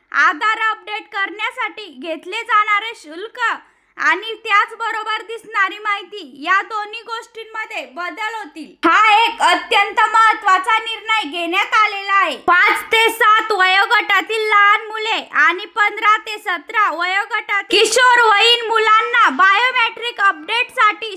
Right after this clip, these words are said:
शुल्क लागणार नाही. यापूर्वी पन्नास रुपये शुल्क होते, जे आता माफ केलेले आहे.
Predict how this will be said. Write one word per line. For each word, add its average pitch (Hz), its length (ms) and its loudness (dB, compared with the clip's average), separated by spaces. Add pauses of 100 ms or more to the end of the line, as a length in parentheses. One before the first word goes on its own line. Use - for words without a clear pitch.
(100)
शुल्क 370 340 -8
लागणार 440 600 2
नाही. 427 460 -6 (240)
यापूर्वी 453 760 -2
पन्नास 427 680 -2
रुपये 466 340 -6
शुल्क 440 440 -10 (240)
होते, 311 420 -6 (520)
जे 392 140 -6
आता 392 460 2
माफ 427 440 2
केलेले 427 420 -8
आहे. 403 380 -2